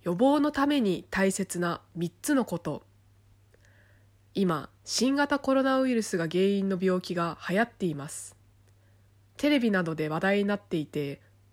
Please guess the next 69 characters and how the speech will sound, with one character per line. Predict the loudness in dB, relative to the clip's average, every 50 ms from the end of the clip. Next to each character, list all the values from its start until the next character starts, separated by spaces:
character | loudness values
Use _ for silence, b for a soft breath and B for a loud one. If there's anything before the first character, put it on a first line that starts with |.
| _ _
不 | -8 -2 0 2
安 | 4 4 4
に | 4 2 2
思 | 2 2 0
っ | -2 -2
て | -2 0
い | 0
る | 0 0
人 | -2 -4 -6
も | -6 -4 -2 0 2
多 | 2
い | 2 2
と | 0 -2 -2
思 | -2 -4 -6
い | -6 -8
ま | -10 -10
す。 | -12 -14 -16 -18 -20 _ _ _ _ _ _ _ b b b b b b b b b b b b b b b -2
ど | 0 2
の | 4 4
よ | 4 4 2
う | 2
に | 2 0
過 | -2 -2 -2
ご | -2 -2
し | -2
た | -2 -4 -2
ら | -2 0
い | 0 -2 -2
い |
か | -2 -4 -4 -4 -6 -6
混 | -4 -2 -2 0 0
乱 | 2 2 2 0 0
し | -2 -2
て | -2 -2 0
い | 0
る | -2 -4
人 | -2 0 0 0
も | 0 0 0 2 2
多 | 2 2
い | 2
と | 0 -2 -2
思 | -2 -2 -4 -6
い | -6
ま | -6 -8 -10
す。 | -10 -12 -14 -16 -18 _ _ _ _ _ _ _ _ _ b b b b b b b b _ -20 -20 -20 -20 _ _ _ _ _ _ _ _
ま | -2 -2 -2
ず | -2 -2
は | -4 -6 -6 -6
情 | -2 2 4 4 4
報 | 2 2 0 0 2 4
を | 4
よ | 2 2 0
く | -2
知 | -4 -6 -6 -8
っ | _
て、 | -4 -4 -4 -4 -6 _ _ _
正 | -10 -2 0 0 0 2
し | 2 2 2
い | 2
方 | 2 2 0 0 0 0
法 | 0 -2 0
で | 0 0
予 | 0 -2
防 | -2 -2 -2 -2
し | -2 -4
ま | -4 -6 -4
し | -4 -6
ょ | -6 -6 -8 -12
う。 | _ _ _ _ _ _ _ _ _ _ _ _ _ _ _ _